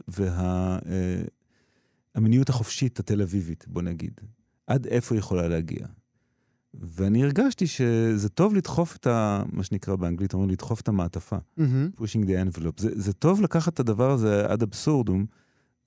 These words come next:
Speaker 1: ו-, ולבדוק עד איפה הליברליות שלנו מגיעה, עד איפה החופש המיני, שאז היה כאילו הדגל של עיתון העיר.
Speaker 2: מהמם.
Speaker 1: אה, היום
Speaker 2: וקיבלת את התשובה.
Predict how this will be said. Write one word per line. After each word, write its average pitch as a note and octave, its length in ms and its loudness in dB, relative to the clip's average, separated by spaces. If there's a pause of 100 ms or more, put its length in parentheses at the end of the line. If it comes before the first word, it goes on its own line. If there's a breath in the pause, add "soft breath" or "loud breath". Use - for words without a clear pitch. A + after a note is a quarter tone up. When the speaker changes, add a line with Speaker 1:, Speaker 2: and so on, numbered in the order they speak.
(100)
Speaker 1:
ו-, F#2 380 0 (100)
ולבדוק F#2 960 0 (420)
עד B2+ 180 0
איפה C3 260 2
הליברליות A2 520 2
שלנו G#2+ 240 0
מגיעה, G2 720 0
עד F2+ 360 -4
איפה F#2+ 420 -2 (840)
החופש - 380 -4
המיני, G2+ 340 2
שאז G#2+ 420 0
היה G#2+ 260 2
כאילו F#2+ 360 0
הדגל G#2 400 0
של F#2+ 140 -8
עיתון G2+ 280 0
העיר. F#2+ 360 0
Speaker 2:
מהמם. C3 260 0 (680)
Speaker 1:
אה, G2 60 -12 (340)
היום A2 140 2
Speaker 2:
וקיבלת A#3 380 2
את F#3+ 120 -2
התשובה. A#2+ 340 -2